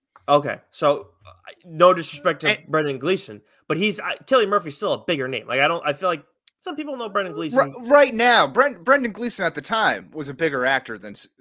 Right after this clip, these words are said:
Speaker 2: Cillian Murphy.
Speaker 1: That actually is pro-, is very fair. Either way, by
Speaker 2: <laughs>
Speaker 1: comparison,
Speaker 2: Sorry, we're already debating here. I'm sorry.
Speaker 1: No, but it's, but, but when you look at my movie, the
Speaker 2: Mm-hmm.
Speaker 1: star, the, the stars we have there, it's a little bit different. And so we're, and I'm talking twenty-eight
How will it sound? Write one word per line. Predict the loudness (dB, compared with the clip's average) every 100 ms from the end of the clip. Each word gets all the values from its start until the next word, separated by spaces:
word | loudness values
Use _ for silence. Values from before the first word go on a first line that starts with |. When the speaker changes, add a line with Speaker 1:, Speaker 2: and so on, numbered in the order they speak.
| -20
Speaker 2:
Cillian | -10 -8 -8
Murphy. | -8 -10 -10 -20 _ _ _
Speaker 1:
That | -2 2 4 0 _
actually | -4 -4 -4 -10 -8
is | -8 -10
pro-, | _ -4 -2
is | -4 -4
very | -4 -4
fair. | -6 -12 -14 _ _ _ _
Either | -6 -4 -2 -4
way, | 0 0 0 -6 _ _
by | 2 4 4
Speaker 2:
<laughs> |
Speaker 1:
comparison, | 2 0 0 0 0 2 4
Speaker 2:
Sorry, | 4 6
we're | 8 8
already | 8 6 4
debating | 0 0 0 -2 -6
here. | -6
I'm | -4 -6
sorry. | -2 -4 -4 -12 _ _
Speaker 1:
No, | 2 2
but | 2 0
it's, | -2 -4 -10
but, | 0 0 0
but | -2
when | -2
you | -2
look | -4 -4
at | -6 -6
my | -6 2 2 2
movie, | -2 -4 -6 -10 _ _ _
the | -10
Speaker 2:
Mm-hmm. | -6
Speaker 1:
star, | 0 2 2 0
the, | -6
the | -4 -8
stars | -2 -2 -2
we | -4
have | -2 -2
there, | -2 0 0 -4 _ _ _
it's | -18 -12 -8
a |
little | 2 6 6 4
bit | -2
different. | -2 -4 -6 -10
And | -12 -8
so | -6
we're, | -6
and | -2
I'm | -2 -2
talking | -4 -4 -6
twenty-eight | -10 -8 -6 -8 -10